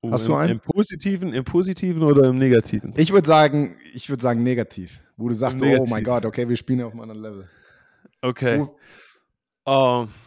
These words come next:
Speaker 1: damn, persönlicher Welcome
Speaker 2: Wohl
Speaker 1: to the
Speaker 2: egal,
Speaker 1: N F L.
Speaker 2: Alter. Ja, wie, wie, was du
Speaker 1: Ich,
Speaker 2: hast.
Speaker 1: ich
Speaker 2: Ich kann auch,
Speaker 1: ich hab
Speaker 2: ich kann auch
Speaker 1: allgemein
Speaker 2: anfangen,
Speaker 1: einfach
Speaker 2: wenn du
Speaker 1: so
Speaker 2: möchtest.
Speaker 1: Ja, fang du an, fang du an. Das
Speaker 2: Ähm, das war <laughs> das erstes Jahr. Äh, ich hab am Anfang der Saison war ich noch, äh, verletzt. Also ich durfte erst ab Woche, ich glaub,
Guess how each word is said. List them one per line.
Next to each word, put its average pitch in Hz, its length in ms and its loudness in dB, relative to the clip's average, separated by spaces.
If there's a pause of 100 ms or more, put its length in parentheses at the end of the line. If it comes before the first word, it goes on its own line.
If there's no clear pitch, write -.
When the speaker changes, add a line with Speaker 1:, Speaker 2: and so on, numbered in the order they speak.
(520)
Speaker 1:
damn, 110 320 -14
persönlicher 120 480 -8
Welcome 117 120 -2
Speaker 2:
Wohl 202 120 4
Speaker 1:
to 170 60 4
the - 60 -2
Speaker 2:
egal, 143 260 0
Speaker 1:
N 104 60 -8
F 104 60 -10
L. - 60 -6
Speaker 2:
Alter. - 120 -10
Ja, 143 200 -6
wie, 120 140 -16
wie, 127 100 -8
was 131 160 -6
du 139 80 -4
Speaker 1:
Ich, 147 60 8
Speaker 2:
hast. 165 100 6 (140)
Speaker 1:
ich 127 80 -8
Speaker 2:
Ich - 40 0
kann 165 120 -2
auch, 156 120 0
Speaker 1:
ich - 80 0
hab 175 80 6
Speaker 2:
ich 151 40 2
kann - 0 -
auch - 40 2
Speaker 1:
allgemein 175 340 4
Speaker 2:
anfangen, 135 240 2
Speaker 1:
einfach - 100 -2
Speaker 2:
wenn 139 80 6
du 117 80 -2
Speaker 1:
so - 100 -18
Speaker 2:
möchtest. - 160 -20 (460)
Speaker 1:
Ja, 156 160 2
fang 185 180 4
du 170 140 6
an, 104 140 -6
fang 151 220 2
du 147 140 4
an. 110 200 -4
Das 131 280 0
Speaker 2:
Ähm, 135 260 -8 (280)
das 123 280 -10
war 139 360 0
<laughs> - 360 -6
das - 140 -8
erstes 139 440 -4
Jahr. 143 360 -2 (480)
Äh, 120 340 -2
ich - 140 -4
hab 117 80 0
am 117 160 -6
Anfang 127 640 -8
der 113 140 -4
Saison 120 380 -2
war 117 140 -4
ich - 160 -10
noch, 117 300 -10 (180)
äh, 110 240 -6
verletzt. 113 480 -8
Also 107 120 -8
ich 104 100 -14
durfte 123 280 -8
erst - 420 -8
ab 110 200 -10
Woche, 113 260 -2
ich 104 120 -6
glaub, - 180 -10